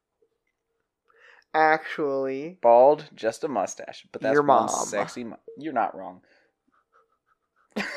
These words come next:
Speaker 1: Steve Harvey's Carson's mom. You heard it here first. And we finally got a joke funny enough for the intro. What's up, dude?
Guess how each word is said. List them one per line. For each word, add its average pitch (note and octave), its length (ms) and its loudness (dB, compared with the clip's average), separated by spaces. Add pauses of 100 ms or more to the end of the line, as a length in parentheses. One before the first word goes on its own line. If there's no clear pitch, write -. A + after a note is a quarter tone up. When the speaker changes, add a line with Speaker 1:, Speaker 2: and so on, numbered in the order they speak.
(1120)
Speaker 1:
Steve F#3+ 300 -6
Harvey's E3+ 400 2
Carson's F#3+ 560 -4
mom. C3 460 -4
You D3+ 180 -12
heard D#3+ 220 0
it - 20 -4
here F3 160 -2
first. E3+ 540 0 (1160)
And G#3 300 4
we G3+ 140 0
finally A3 400 4
got A3 180 8
a A3+ 60 8
joke A3+ 260 6
funny A3 300 0
enough A#3+ 240 6
for C4 120 4
the B3+ 220 6
intro. E3+ 500 6
What's A3+ 280 6
up, F#3+ 240 6
dude? A#3+ 400 4